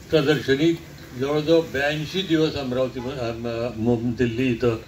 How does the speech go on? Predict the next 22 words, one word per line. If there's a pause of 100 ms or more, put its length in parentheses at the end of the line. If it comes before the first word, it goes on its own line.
(1040)
भरवली.
जवळजवळ (840)
नव्वद
एकराच्या
परिसरामध्ये
होती (1040)
आणि
त्या, (380)
ती
याचसाठी
भर-,
भर-,
भाऊसाहेबांनी
हा,
हे
पाऊल
उचललं
होतं (880)
की
जगामध्ये
कृषीच्या
क्षेत्रामध्ये